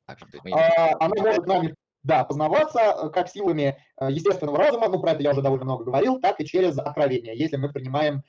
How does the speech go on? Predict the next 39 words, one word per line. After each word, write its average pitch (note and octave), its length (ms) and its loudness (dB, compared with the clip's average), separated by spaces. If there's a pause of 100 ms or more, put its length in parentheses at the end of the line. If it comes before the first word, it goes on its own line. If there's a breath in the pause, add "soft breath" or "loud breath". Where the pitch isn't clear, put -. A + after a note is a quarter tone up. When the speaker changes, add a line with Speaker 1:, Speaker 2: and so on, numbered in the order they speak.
(160)
Speaker 2:
э, D3+ 80 -10
ну, C#3+ 80 -6
собственно, C3+ 260 -8
христианскую C#3+ 400 -4
религию. - 300 -8 (760)
Speaker 1:
Мгм. A2 180 -14 (120)
Отлично. - 380 -16 (220 loud breath)
Да, - 80 -6
теперь C3 200 -6
стало G2+ 160 -6
понятно, G#2 320 -12
почему A2 380 -10
не F#2+ 220 -14
божественные F2+ 380 -14
команды, - 260 -20
потому - 220 -16
что E3+ 100 -2
Speaker 2:
Да, - 80 2
то F#3 60 0
есть F#3 120 -4
это A3+ 160 2
не F3+ 240 -4
об-, E3+ 160 0
ну, F3+ 140 -4
не E3 160 -4
совсем G3 340 0
вот D#3 140 -2
теория D#3+ 240 0
божественных D3 340 -2
команд D#3+ 280 -4
в - 40 -20
таком C#3 220 -4
вот A#2 120 -8
своём C3 340 -4 (200 soft breath)
классическом C#3 440 -4
виде. A#2 240 -8 (840)
Speaker 1:
Мгм. F#2 280 -20
Отлично. - 340 -20 (240 loud breath)
А, F#2 300 -8